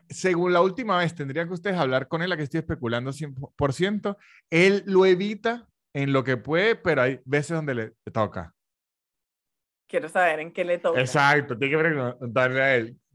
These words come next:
Speaker 1: Que, creo que tiene que preguntarle a él. Y él me dijo, esto se lo digo yo, es especulación de él también. Y aquí suelto esto como para seguir a los otros temas de los que veníamos a hablar, pero creo que esto es un buen...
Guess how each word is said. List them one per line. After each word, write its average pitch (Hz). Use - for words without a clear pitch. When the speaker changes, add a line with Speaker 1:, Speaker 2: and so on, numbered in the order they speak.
Speaker 1:
Que, -
creo 151
que 165
tiene 135
que 147
preguntarle 147
a 165
él. 208
Y 175
él 190
me 190
dijo, 147
esto 196
se 156
lo 139
digo 139
yo, 202
es 175
especulación 143
de 156
él 160
también. 170
Y 151
aquí 160
suelto 185
esto 185
como 151
para 135
seguir 139
a 165
los 147
otros 135
temas 156
de 139
los 120
que 131
veníamos 156
a -
hablar, 160
pero 180
creo 160
que 160
esto 143
es 143
un 151
buen... 143